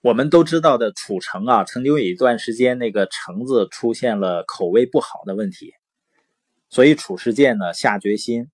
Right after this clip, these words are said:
砍掉一些树，给树和树之间呢留下足够的空间。因为他明白呢，就是把树营养好了，那果子呢自然就好。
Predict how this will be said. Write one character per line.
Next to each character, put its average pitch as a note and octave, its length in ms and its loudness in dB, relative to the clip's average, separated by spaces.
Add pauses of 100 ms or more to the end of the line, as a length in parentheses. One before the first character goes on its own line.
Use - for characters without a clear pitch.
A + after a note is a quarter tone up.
砍 - 340 -8
掉 B2+ 200 4
一 G2 60 -4
些 - 180 -10
树， - 320 -14 (560)
给 G#2 300 0
树 C3+ 380 4
和 A#2+ 200 0
树 C3 240 0
之 C3 180 -6
间 C3+ 220 2
呢 A2+ 100 -2
留 F#2 180 -6
下 A2 140 -4
足 F#2+ 200 -10
够 A2 140 0
的 A2 100 -2
空 A2+ 260 -10
间。 A2 260 0 (1800)
因 E3+ 160 6
为 F3+ 80 4
他 F3+ 120 0
明 C3+ 280 -2
白 D3 180 6
呢， G#2 240 -4 (460)
就 D#3 120 6
是 C#3+ 60 8
把 F2+ 240 0
树 - 460 2 (1000)
营 A#2 220 0
养 A#2+ 200 4
好 - 340 -14
了， G1+ 220 -10 (420)
那 A2+ 160 0
果 - 320 -2
子 G#2+ 160 -2
呢 A2 160 0
自 B2 220 0
然 F#2+ 180 -6
就 G2+ 140 -4
好。 - 240 -18